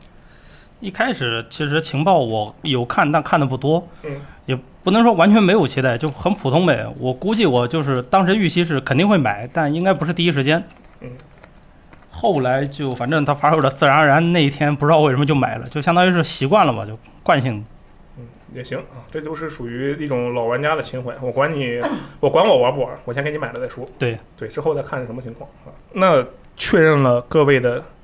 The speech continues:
Speaker 2: 认知与期待之后啊，我们终于可以进入正式的流程了，那就是开始聊《生化危机：村庄》。好，在正式开始之前呢，我要先声明一点，由于呢，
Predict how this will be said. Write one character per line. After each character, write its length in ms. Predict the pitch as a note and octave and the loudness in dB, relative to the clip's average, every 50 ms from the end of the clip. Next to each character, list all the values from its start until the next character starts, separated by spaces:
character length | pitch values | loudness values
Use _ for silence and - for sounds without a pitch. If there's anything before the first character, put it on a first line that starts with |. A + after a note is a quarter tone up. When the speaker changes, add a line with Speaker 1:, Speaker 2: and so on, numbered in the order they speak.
| - - - | -20 -4 0
Speaker 2:
认 200 | D4 B3+ E3 C#3 | 2 2 2 2
知 280 | - D#3+ E3+ F3 - - - - - - - - | 2 0 -2 -2 -4 -8 -16 -20 -20 -20 -14 -8
与 100 | C3 B2+ | -6 -6
期 200 | B2 - - F3 | -4 -2 0 2
待 100 | F3+ D#3 | 2 2
之 100 | C#3 D#3 | 0 -2
后 160 | D#3+ - D#3+ - - - - - | -4 -6 -6 -6 -10 -14 -20 -18
啊， 140 | - A#2 - | -18 -14 -10
我 100 | B2+ A#2+ | -10 -8
们 140 | A#2 A#2+ A2+ | -8 -8 -6
终 160 | C3+ C3 C3 | -6 -4 -4
于 80 | B2 A#2 | -4 -4
可 140 | - C3 | -4 -4
以 100 | A#2+ A2+ | -6 -6
进 160 | A#2 - B2 A#2 | -6 -8 -10 -10
入 220 | A#2+ A#2+ A#2+ - - - - - - - - - - - | -10 -12 -14 -16 -18 -20 -20 -20 -20 -20 -20 -20 -6 -2
正 180 | - D#3+ - | -2 0 0
式 160 | - - C#3+ | -2 -2 -2
的 100 | A#2 A2 | 0 0
流 140 | G#2+ A2 A2 | 0 -2 -4
程 160 | A2+ - - - F3 | -8 -8 -10 -10 -12
了， 60 | - - - - - - - - - - - - | -14 -18 -20 -20 -20 -20 -20 -20 -20 -20 -20 -12
那 100 | - A#2+ | -10 -10
就 100 | A#2 B2 | -10 -8
是 260 | - - A#2+ A#2 A2+ A2+ - - | -8 -8 -6 -6 -6 -8 -10 -8
开 120 | - C3+ | -6 -6
始 80 | A#2+ A#2 | -4 -4
聊 140 | A2 A2 A#2 | -4 -6 -6
《生 160 | - C3+ C3 | -6 -6 -4
化 80 | C3 A#2 | -4 -4
危 140 | A#2 A#2+ | -4 -4
机： 80 | A#2+ B2+ | -6 -6
村 160 | - B2+ B2+ B2+ | -6 -6 -4 -4
庄》。 120 | B2+ B2+ - - - - - - - - - - - - - - _ - - - - - - - - - - - - - | -6 -8 -10 -14 -20 -20 -20 -20 -20 -20 -20 -20 -20 -20 -20 -20 _ -20 -20 -20 -20 -20 -20 -20 -20 -20 -20 -20 -12 -10
好， 160 | - C3 - - | -10 -10 -6 -2
在 180 | - D#3 D3+ C#3+ | 0 2 2 2
正 200 | - - E3+ D3+ | 0 -2 -2 -2
式 180 | - - D3 | -2 -2 -2
开 180 | C#3 - D#3+ D3 | -2 -2 -2 -4
始 120 | C3+ A#2 | -4 -4
之 80 | A#2 C#3 | -6 -4
前 200 | C#3 C3 A#2 B2 | -4 -4 -4 -4
呢， 100 | C3+ - - - - - - | -6 -8 -10 -14 -18 -12 -6
我 100 | - A#2+ B2 | -4 -2 -2
要 60 | C3 | -2
先 180 | - D3 C#3 C#3 | -2 -2 -4 -2
声 160 | - D#3 C#3+ | -2 -2 -2
明 160 | C#3 C#3+ C#3+ | -2 -2 -4
一 80 | B2+ A2 | -4 -6
点， 140 | C3 - - - - - - - - - - - - - - - - | -8 -10 -14 -18 -20 -20 -20 -20 -20 -20 -20 -20 -20 -20 -18 -6 -2
由 120 | C3+ C3+ | -2 0
于 140 | D3 C3+ B2+ | 0 0 -2
呢， 140 | C#3+ C#3+ | -4 -4